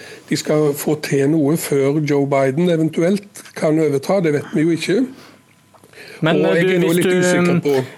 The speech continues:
Speaker 2: hvis, hvis
Speaker 1: Ja.
Speaker 2: du, hvis du peker på at Gantz kanskje kan stoppe dette, er ikke dette nettopp en del av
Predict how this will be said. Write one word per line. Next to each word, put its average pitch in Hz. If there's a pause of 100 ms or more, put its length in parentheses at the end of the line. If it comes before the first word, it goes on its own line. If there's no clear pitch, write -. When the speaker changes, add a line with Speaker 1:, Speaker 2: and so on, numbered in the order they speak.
Speaker 2:
hvis, 165
hvis 170
Speaker 1:
Ja. 143
Speaker 2:
du, 160
hvis 151
du -
peker 143
på 139
at 139
Gantz 120
kanskje -
kan 139
stoppe -
dette, 104
er 120
ikke 135
dette 123
nettopp 117
en 123
del 104
av 110